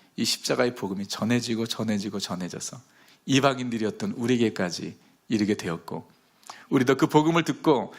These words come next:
예수 그리스도를 믿음으로 말미암아 하나님의 거룩한 백성이 되어서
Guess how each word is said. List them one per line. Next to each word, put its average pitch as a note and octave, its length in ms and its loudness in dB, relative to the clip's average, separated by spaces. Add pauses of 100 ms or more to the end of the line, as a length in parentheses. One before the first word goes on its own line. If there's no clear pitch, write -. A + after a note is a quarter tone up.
(200)
예수 D3 360 4
그리스도를 C#3 420 2
믿음으로 A#2+ 360 2
말미암아 G2+ 680 -2 (1000)
하나님의 A2+ 480 0
거룩한 G#2 360 -2
백성이 G2+ 400 -4
되어서 F#2 460 -6